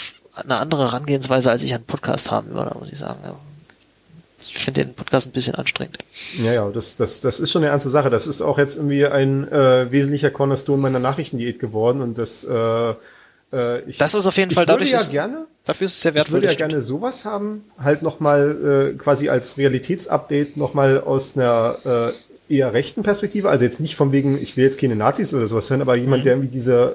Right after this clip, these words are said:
Speaker 2: diese, äh, nicht linken Positionen sauber verargumentieren kann.
Speaker 1: Das, das stimmt, das ist irgendwie, das fehlt.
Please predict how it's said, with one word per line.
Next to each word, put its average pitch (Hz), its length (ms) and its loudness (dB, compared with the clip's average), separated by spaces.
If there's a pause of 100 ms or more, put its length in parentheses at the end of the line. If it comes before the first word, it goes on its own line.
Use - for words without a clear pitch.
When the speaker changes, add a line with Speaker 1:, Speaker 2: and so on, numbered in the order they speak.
Speaker 2:
diese, 123 300 -2
äh, 117 480 -2
nicht 120 340 -2
linken 131 260 0
Positionen 135 760 0
sauber 123 320 2
verargumentieren 139 640 2
kann. 139 240 -4 (260)
Speaker 1:
Das, 151 200 2
das - 220 2
stimmt, 202 160 -2
das 135 140 2
ist 160 40 0
irgendwie, 170 200 0
das - 160 4
fehlt. 170 580 2